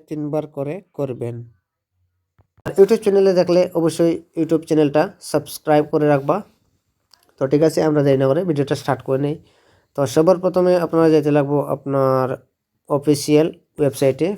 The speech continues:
Facebook। তো এখান থেকে আপনারা থ্রি ডট নামে অপশন দেখতে পাইতরা এখানে।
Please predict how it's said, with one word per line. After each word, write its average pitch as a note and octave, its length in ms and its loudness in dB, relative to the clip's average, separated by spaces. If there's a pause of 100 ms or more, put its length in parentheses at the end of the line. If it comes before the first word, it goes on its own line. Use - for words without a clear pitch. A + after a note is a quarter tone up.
Facebook। C3+ 460 -2 (680)
তো C#3+ 60 -8 (120)
এখান F#3 200 2 (120)
থেকে F3+ 200 2 (160)
আপনারা D3+ 300 0
থ্রি D3 180 -2
ডট C#3+ 160 -2
নামে C#3+ 220 0
অপশন C3+ 180 -2 (120)
দেখতে B2 220 -4
পাইতরা C3 260 -6 (220)
এখানে। B2+ 320 -4